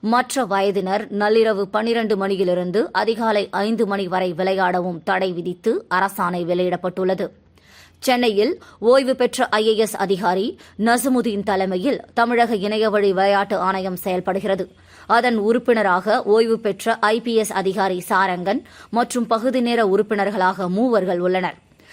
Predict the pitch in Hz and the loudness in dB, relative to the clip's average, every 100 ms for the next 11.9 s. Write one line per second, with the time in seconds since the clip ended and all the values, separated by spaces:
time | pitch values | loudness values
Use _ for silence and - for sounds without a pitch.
0 | - - 240 247 240 220 226 226 240 240 | -14 -2 0 2 2 2 2 2 4 2
1 | 220 202 208 202 208 208 190 175 202 220 | 2 2 2 2 0 0 0 2 2 2
2 | 202 196 185 190 190 185 180 170 170 165 | 0 -2 -2 -2 -2 -2 -4 -2 -2 0
3 | 214 277 - - - 240 254 254 226 185 | -2 -4 -12 -10 0 2 2 -2 -4 0
4 | 220 214 247 233 202 202 196 190 208 - | 2 2 2 2 0 0 0 0 -2 -2
5 | 180 175 196 196 190 - _ _ - - | -4 -2 -2 0 -2 -6 _ _ -20 -6
6 | 202 220 226 208 208 208 202 185 196 254 | 0 2 0 0 0 0 -2 0 -2 -2
7 | 202 214 226 214 208 220 214 190 208 196 | 0 0 0 -2 0 0 0 0 0 0
8 | 196 180 180 196 196 180 180 226 - 196 | 0 -4 -4 -4 -4 -6 -4 -4 0 0
9 | 233 240 196 185 180 185 185 185 180 190 | 2 0 -4 -2 -2 0 -2 -2 -2 0
10 | 180 - _ _ - - 214 226 226 226 | -2 -6 _ _ -20 -2 2 2 2 2
11 | 254 226 196 190 190 185 185 262 | 0 2 0 0 0 0 0 0